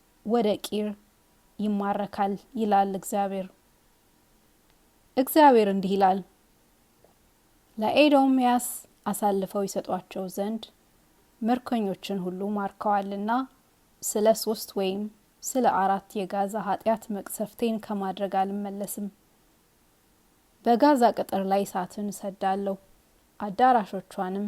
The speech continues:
ትበላለች፣ ተቀማጮችንም ከአዛጦን አጠፋለሁ። በትር የያዘውንም ከአስቀሎና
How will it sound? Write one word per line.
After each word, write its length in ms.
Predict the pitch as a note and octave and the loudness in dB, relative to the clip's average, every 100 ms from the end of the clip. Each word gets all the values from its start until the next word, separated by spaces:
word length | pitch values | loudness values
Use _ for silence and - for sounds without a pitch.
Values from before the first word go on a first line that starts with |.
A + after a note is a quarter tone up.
| G#3 | -8
ትበላለች፣ 720 | - G#3 G3+ G3 F#3+ G3 - - - _ _ _ _ - | -8 -4 -2 -2 -4 -6 -10 -16 -20 _ _ _ _ -14
ተቀማጮችንም 1000 | - - C4 A#3+ F#3 F3 - F3+ F#3+ G#3 G#3+ - | -4 2 4 2 -2 -8 -8 -8 -6 -6 -8 -4
ከአዛጦን 720 | A3+ A#3+ G3+ G3 - G#3 G#3 G#3+ _ _ | 0 2 2 0 -2 -4 -4 -6 _ _
አጠፋለሁ። 640 | - - F#3 G3+ F#3+ F#3+ F#3+ _ _ _ _ _ _ _ _ _ | -12 -12 -6 -2 -2 -2 -6 _ _ _ _ _ _ _ _ _
በትር 320 | A#3+ B3+ - D4+ | -2 0 2 6
የያዘውንም 640 | A#3+ G3+ F#3+ G3 G3 G#3 G#3+ _ _ _ - | 6 4 2 -2 -2 -4 -6 _ _ _ -10
ከአስቀሎና 760 | - A3 - - G#3+ F#3+ F#3 | -4 -4 -4 -2 0 0 -2